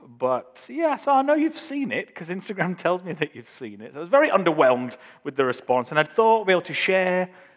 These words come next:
have a nice little laugh together about wh-, what we all like, but no. So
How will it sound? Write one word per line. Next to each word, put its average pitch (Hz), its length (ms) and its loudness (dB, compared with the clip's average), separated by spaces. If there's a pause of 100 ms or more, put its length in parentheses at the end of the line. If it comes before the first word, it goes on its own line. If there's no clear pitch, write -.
(100)
have 151 80 -14
a 156 40 -12
nice 160 200 -2
little 160 160 -2
laugh 151 240 2
together 147 340 -4
about 135 300 -4
wh-, 143 120 -8
what 143 180 -10
we 139 80 -10
all 135 160 -8
like, 120 340 -2
but 196 140 -8
no. 214 200 -6 (580)
So 123 280 -6